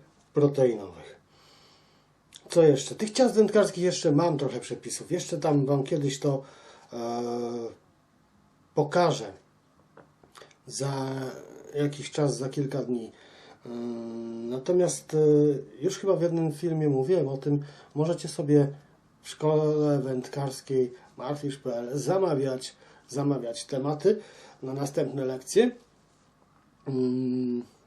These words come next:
jeszcze raz to powtórzę. Nie jestem osobą wszystkowiedzącą, nie jestem wędkarzem bardzo wszechstronnym. Natomiast jeśli zamówicie jakiś temat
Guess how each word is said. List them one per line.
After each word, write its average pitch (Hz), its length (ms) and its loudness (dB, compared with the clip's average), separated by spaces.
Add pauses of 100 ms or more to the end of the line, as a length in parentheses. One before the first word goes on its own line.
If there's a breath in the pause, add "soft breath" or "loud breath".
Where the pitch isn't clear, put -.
(100)
jeszcze 131 540 2
raz 127 220 -14
to 120 100 -16
powtórzę. 120 560 -2 (460 loud breath)
Nie 123 200 -4
jestem 139 280 -4
osobą 143 380 0
wszystkowiedzącą, 160 960 0
nie 139 100 2
jestem 143 440 0
wędkarzem 135 640 -2
bardzo 139 420 2
wszechstronnym. 147 720 -2 (440 loud breath)
Natomiast 147 400 2
jeśli 143 240 -6
zamówicie 147 480 2
jakiś - 280 -2
temat 147 480 4